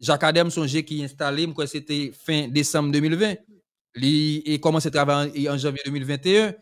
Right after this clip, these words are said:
et qui vient mener dans le mouvement. Tout le monde dit, ouais, que même directeur départemental là, t'es mis pied à terre. Ça veut dire son nègre qui pas de peur. Et t'es venu gagner un petit soulagement. Après ça, nous venons, ouais, que nous nous retournons dans la même situation. Qui,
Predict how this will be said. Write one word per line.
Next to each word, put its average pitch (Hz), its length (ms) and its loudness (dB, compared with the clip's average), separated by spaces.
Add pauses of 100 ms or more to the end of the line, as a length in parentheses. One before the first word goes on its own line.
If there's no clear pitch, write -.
(240)
et 156 100 -2
qui 170 100 -2
vient 165 140 2
mener 160 240 2
dans 147 80 0
le 147 60 2
mouvement. 151 480 2
Tout 202 180 -4
le 165 80 -4
monde 151 80 -2
dit, 160 140 -2
ouais, 196 240 4
que 151 240 -4 (440)
même 233 320 6
directeur 214 320 4
départemental 185 440 4
là, 196 140 4
t'es 190 120 0
mis 180 80 2
pied 165 160 2
à 151 140 6
terre. 180 240 4 (160)
Ça 156 160 -2
veut 160 80 2
dire 160 120 -4
son 160 200 -2
nègre 196 260 2
qui 180 80 -10
pas 170 140 0
de 165 100 -14
peur. 214 200 4 (840)
Et 165 680 2
t'es 165 80 -2
venu 220 180 2
gagner 208 220 4
un 214 120 2
petit 180 380 -4
soulagement. 170 640 0 (580)
Après 196 320 2
ça, 226 400 4 (480)
nous 185 200 0
venons, 202 340 0
ouais, 202 160 4
que 202 120 -6
nous 180 120 -2
nous 180 140 -2
retournons 180 240 0
dans 165 60 0
la - 20 0
même 160 160 -2
situation. 139 580 -6 (480)
Qui, 311 220 4